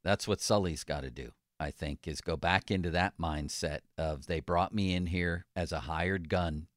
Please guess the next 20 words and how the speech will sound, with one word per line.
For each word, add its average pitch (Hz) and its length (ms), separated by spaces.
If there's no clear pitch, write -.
to 87 120
deal 87 340
with 80 120
stars 90 480
who 80 120
either 80 220
aren't 90 300
performing, 95 720
whining, 95 500
whatever 90 300
they're 90 160
doing, 85 420
and 95 100
I 95 160
gotta 92 220
drop 87 340
the 87 80
hammer 104 460
in 78 180
here. 76 300